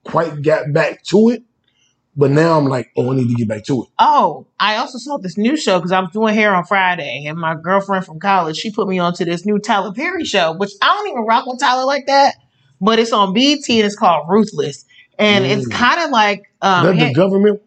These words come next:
Speaker 1: joke?
Speaker 2: It's like a black version of The Handmaid's Tale almost.
Speaker 1: Oh.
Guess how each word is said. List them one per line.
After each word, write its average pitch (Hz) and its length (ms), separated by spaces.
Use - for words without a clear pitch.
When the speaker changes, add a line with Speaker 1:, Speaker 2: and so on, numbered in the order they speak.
Speaker 1:
joke? 202 340
Speaker 2:
It's 233 300
like 254 180
a 214 60
black 208 340
version 208 340
of 185 100
The 180 80
Handmaid's 196 480
Tale 294 160
almost. 220 580
Speaker 1:
Oh. 196 220